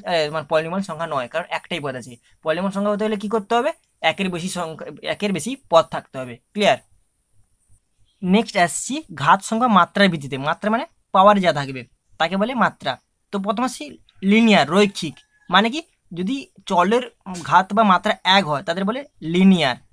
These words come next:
বা রৈখিক। ফোর এক্স প্লাস ফাইভ, এখানে এক্স এর মাত্রা কত? এক। টু ওয়াই,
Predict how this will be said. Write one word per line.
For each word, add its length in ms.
বা 100
রৈখিক। 420
ফোর 240
এক্স 180
প্লাস 220
ফাইভ, 100
এখানে 220
এক্স 160
এর 80
মাত্রা 260
কত? 80
এক। 80
টু 140
ওয়াই, 140